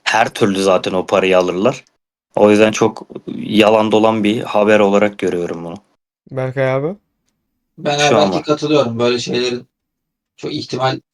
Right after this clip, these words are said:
Speaker 3: içerisinde olduğunu düşünmüyorum ki. Zaten mantıklı düşünürse insanlar,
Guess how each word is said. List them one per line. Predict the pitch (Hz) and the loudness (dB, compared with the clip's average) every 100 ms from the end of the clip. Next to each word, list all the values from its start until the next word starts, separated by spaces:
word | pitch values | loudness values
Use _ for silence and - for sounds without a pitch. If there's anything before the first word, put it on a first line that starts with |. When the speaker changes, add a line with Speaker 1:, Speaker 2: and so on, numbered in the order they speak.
| _ | _
Speaker 3:
içerisinde | - 120 135 127 | -10 -8 -8 -6
olduğunu | 123 131 | -6 -8
düşünmüyorum | 127 156 156 151 120 | -10 -8 -4 -4 -6
ki. | 123 | -4
Zaten | 139 151 135 | -4 -4 0
mantıklı | 196 135 - 143 | 0 0 -6 -14
düşünürse | 131 151 135 127 | -12 -10 -6 -6
insanlar, | 113 120 117 120 | -6 -8 -6 -8